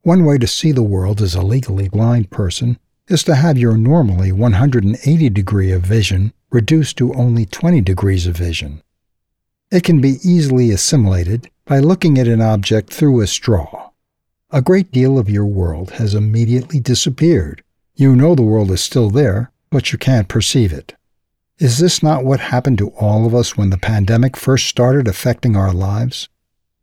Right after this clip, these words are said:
We know the world is still out there. We just can't access it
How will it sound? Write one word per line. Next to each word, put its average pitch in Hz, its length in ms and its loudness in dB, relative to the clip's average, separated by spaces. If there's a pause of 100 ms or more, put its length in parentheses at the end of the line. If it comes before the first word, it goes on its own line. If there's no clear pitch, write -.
We 160 140 4
know 170 180 4
the 139 120 2
world 113 320 2
is 90 100 -4
still 117 320 0
out 110 220 0
there. - 260 -12 (260)
We 208 80 0
just 180 300 -2
can't 139 280 0
access 143 560 -2
it 160 100 -6